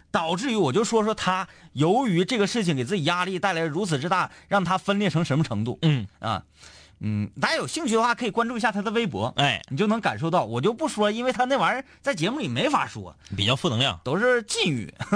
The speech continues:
Speaker 1: <laughs>
Speaker 2: Andy。
Speaker 1: 嗯。
Speaker 2: 我现在大二啊，高中，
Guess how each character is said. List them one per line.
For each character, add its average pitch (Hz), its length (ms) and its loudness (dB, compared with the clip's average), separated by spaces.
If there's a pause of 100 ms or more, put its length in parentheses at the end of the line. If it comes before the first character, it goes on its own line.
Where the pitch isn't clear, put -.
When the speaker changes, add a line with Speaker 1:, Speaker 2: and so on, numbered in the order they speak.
(240)
Speaker 1:
<laughs> - 460 -18
Speaker 2:
Andy。 117 840 -2
Speaker 1:
嗯。 87 200 -8 (300)
Speaker 2:
我 - 120 0
现 - 140 0
在 127 80 2 (120)
大 160 140 2
二 190 220 2 (260)
啊， 92 260 -2 (360)
高 175 260 2
中， 147 260 0